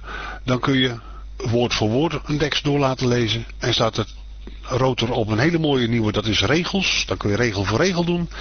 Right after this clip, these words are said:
En staat die op spreeksnelheid, dan kun je de spreeksnelheid instellen. Oftewel, die rotor bepaalt wat het doet en je kunt van allerlei dingen in en uit die rotor halen.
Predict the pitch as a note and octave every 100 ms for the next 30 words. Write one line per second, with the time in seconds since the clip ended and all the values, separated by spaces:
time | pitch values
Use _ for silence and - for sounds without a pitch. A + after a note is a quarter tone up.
0 | - - - G3+ F#3+ E3+ C3+ B2 - B2+
1 | A#2 - A#2 G#2 G#2 - - G2+ G#2 G2
2 | G2 - - - - - - - - -
3 | G#2 - G3 - B2 F#2+ F#2+ E2+ - F2
4 | E2+ C#3 B2+ C#3+ C3 C#3 - - - -
5 | - - - A#2 A#2 A2+ D3 F#3 E3+ D3+
6 | C#3 B2 B2+ A#2+ - G#2+ G2+ C#3+ F#3+ -
7 | C3 B2 A#2 G#2 A2+ A2 C3 A2+ - C3
8 | E3 D#3+ C#3+ C3 C3 B2+ - C#3+ C3+ A#2
9 | A#2 A#2 B2 C3 F#2+ F#2 F#2+ F2 D#2+